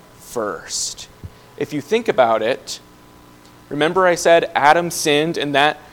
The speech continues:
and from that moment forward, sin and death and destruction reigned. If you think about it from, like, a family tree's perspective,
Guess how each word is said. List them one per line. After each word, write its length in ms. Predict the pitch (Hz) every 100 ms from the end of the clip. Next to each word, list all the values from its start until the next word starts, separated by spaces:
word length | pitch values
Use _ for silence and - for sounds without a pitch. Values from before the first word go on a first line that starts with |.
| -
and 100 | 143
from 180 | 135 139
that 220 | 135 143
moment 300 | 151 151 151
forward, 460 | - 143 139 151 143
sin 460 | - - 151 151 156
and 220 | 123 113
death 340 | 143 147 147
and 80 | 139
destruction 640 | 120 - 143 - 147 120
reigned. 300 | 123 131 147
If 60 | -
you 80 | 143
think 160 | 170
about 220 | 160 151
it 60 | 151
from, 120 | 160
like, 120 | 143
a 40 | 127
family 380 | - 156 156 147
tree's 280 | 160 160
perspective, 640 | - 147 143 123 - 127